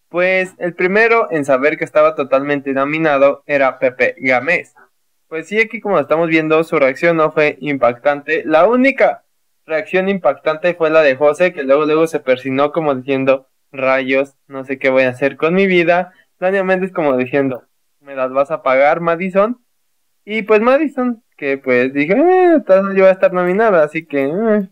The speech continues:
¿para qué reacciono? ¿Para qué algo, algo diferente? Si de todas formas yo siempre estaré nominada". Y pues sí, Madison,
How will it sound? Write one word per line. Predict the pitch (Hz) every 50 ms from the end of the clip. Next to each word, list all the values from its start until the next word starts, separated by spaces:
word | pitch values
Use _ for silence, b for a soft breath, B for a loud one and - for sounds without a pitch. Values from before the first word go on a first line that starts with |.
| _ _
¿para | - 139 131 131 -
qué | - 151 156
reacciono? | 151 147 139 139 - - 180 180 170 147 143 139
¿Para | - 131 131 127 127
qué | - 139 135
algo, | 131 131 127 127 127 120 - - _ _ _ _ _ _ _ _ _
algo | _ - 139 143 147 143 143
diferente? | 135 135 123 127 143 143 175 185 175 165 - 151 147 147
Si | 147 135
de | 120 117
todas | - 131 135 131
formas | 143 147 139 139 139 139 _ _ _ _ _ _ _ _ -
yo | 156 156
siempre | 156 160 156 143 139 - 147 151 - -
estaré | 147 135 - - 120 120 120 120
nominada". | 120 117 110 104 101 120 143 156 143 110 - - _ _ _ _ _ _ _ _ -
Y | 160
pues | 160 165 175 175 175
sí, | - 226 190 - -
Madison, | 143 160 175 202 226 220 240 233 233 220 -